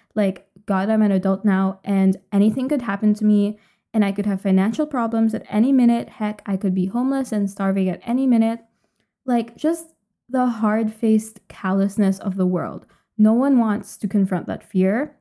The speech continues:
It's not comfortable. It's not pleasant. It's frankly just horrible to think about. But where does that leave us, right? Like with everything else I've been saying on the pod, you have to get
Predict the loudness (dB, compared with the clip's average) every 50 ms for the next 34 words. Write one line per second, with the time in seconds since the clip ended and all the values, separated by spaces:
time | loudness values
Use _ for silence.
0 | _ _ -14 -14 -8 -4 -6 -6 -6 -6 -2 0 0 0 0 0 0 2 2 2
1 | 0 -2 -4 -6 -4 -2 -4 -4 -4 -8 -6 -2 -2 -2 0 2 2 2 2 0
2 | -2 _ -8 -8 -8 -8 -6 -4 -4 -2 -2 0 2 2 2 0 -2 -6 _ _
3 | _ _ -6 -6 -6 -6 -12 _ _ _ _ _ _ _ _ _ _ _ _ -6
4 | -4 -2 -2 0 -2 -4 -4 -4 -2 -2 0 0 -2 -4 -6 -8 -10 -14 -18 _
5 | _ _ _ _ _ _ _ -2 0 2 2 0 -2 -8 -12 -2 0 2 2 2
6 | 2 2 0 0 -4 -4 -8 _ -10 -2 2 4 6 6 6 4 2 -2 -6 -8
7 | -12 -6 -2 0 0 0 0 -2 -6 -20 _ _ _ _ _ _ _ -6 -4 -4
8 | -2 0 0 0 0 0 -2 -2 0 0 2 2 2 2 0 -2 -4 -4 -2 2
9 | 4 2 2 2 2 2 2 2 2 2 0 -2 -2 -2 0 0 0 0 -2 -4
10 | _ _ _ _ _ _ _ _ -2 -2 0 0 0 -2 -2 -4 -4 -6 -8 -8
11 | -6 -4 -2 -2 -2 -4 -6 -10 _